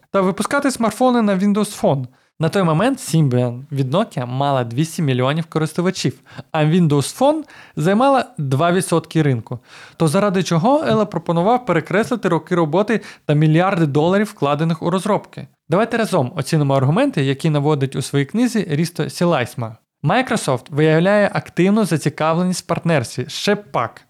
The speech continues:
Microsoft, як постачальник операційної системи, буде формувати під неї смартфони Nokia, і конкурентні переваги Windows Phone будуть фішками виключно апаратів фінської компанії. Слушно,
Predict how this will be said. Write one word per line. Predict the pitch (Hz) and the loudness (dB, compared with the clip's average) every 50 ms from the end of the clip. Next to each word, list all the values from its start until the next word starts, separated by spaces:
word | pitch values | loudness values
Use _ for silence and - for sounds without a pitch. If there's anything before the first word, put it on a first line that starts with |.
| _ _ _ _ - | _ _ _ _ -2
Microsoft, | 160 180 240 240 285 254 - - 127 - | 0 0 0 0 -2 -2 -2 -2 -2 -2
як | - 151 160 151 - | -2 -2 -2 -2 -2
постачальник | - 151 - - 165 - - 185 185 185 175 165 147 - - | -2 -4 -2 -2 -2 -2 -2 -2 -2 0 0 0 -2 -2 -4
операційної | - - - 165 156 156 - 180 175 160 143 | -6 -4 -2 -2 -2 -2 0 0 0 2 0
системи, | 131 - 147 - - 226 254 247 202 | 0 -2 -4 -2 0 0 2 2 0
буде | 143 127 135 170 160 156 143 - | 0 0 0 0 2 2 0 -2
формувати | - - 151 143 147 160 185 208 202 180 151 | -2 -2 -2 0 0 0 0 0 -2 -4 -4
під | - 156 139 131 | -4 -4 -2 0
неї | 175 208 226 208 | 0 0 2 0
смартфони | 160 - - 151 147 - - - 170 175 175 175 | 0 -2 -2 -2 -2 -2 -2 -2 0 2 2 2
Nokia, | 170 170 196 196 180 - - 127 123 - - | 2 2 2 2 0 0 -2 -4 -4 -4 -6
і | - 165 | -6 -4
конкурентні | - 170 156 143 - 160 170 190 185 156 156 143 | -2 0 0 0 0 0 0 0 0 0 -2 -2
переваги | - 151 143 139 151 180 220 202 190 175 | 0 0 0 2 2 2 2 0 0 0
Windows | 139 143 160 156 143 139 127 - - | 0 2 2 2 2 2 0 -2 -2
Phone | - 208 247 247 202 - - - - | 0 0 2 0 0 -4 -8 -18 -10
будуть | - - 214 185 202 196 - | -4 -2 0 0 0 0 -4
фішками | - - - 208 208 180 - - - 147 127 131 131 | -6 -8 -2 0 2 2 0 0 -2 -2 0 0 0
виключно | 156 262 294 285 294 254 - - 247 247 254 247 311 - - | 0 0 0 0 -2 -4 -2 -2 0 0 0 0 -2 -4 -6
апаратів | - - - 139 135 143 147 - 185 165 - | -4 -2 -2 0 0 0 -2 -4 -6 -10 -6
фінської | - 156 143 131 - - 170 175 | -2 -2 -2 -2 0 -2 -2 -2
компанії. | 175 - 269 269 - 262 196 143 127 131 127 - - - - - - - - - | 0 -2 -4 -2 0 0 0 0 -2 -4 -8 -10 -14 -20 -20 -18 -18 -20 -14 -10
Слушно, | - - 311 320 277 - - - 233 240 247 247 247 | -4 -2 0 0 2 0 0 0 2 2 2 0 0